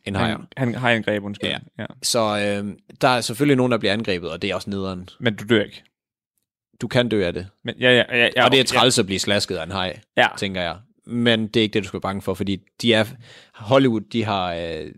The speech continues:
Speaker 1: de har gjort dem til sådan et forfærdeligt væsen,
Speaker 2: Ja.
Speaker 1: og det er de nødvendigvis ikke.
Speaker 2: Vi kan også godt regne med, at,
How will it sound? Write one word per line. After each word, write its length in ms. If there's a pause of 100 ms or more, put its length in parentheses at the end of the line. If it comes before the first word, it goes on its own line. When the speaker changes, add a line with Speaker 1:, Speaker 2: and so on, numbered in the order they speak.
(160)
Speaker 1:
de 80
har 60
gjort 220
dem 120
til 160
sådan 160
et 120 (260)
forfærdeligt 520
væsen, 380
Speaker 2:
Ja. 60
Speaker 1:
og 60 (200)
det 120
er 40
de 120
nødvendigvis 540
ikke. 240 (260)
Speaker 2:
Vi 100
kan 140
også 140
godt 180
regne 180
med, 80
at, 140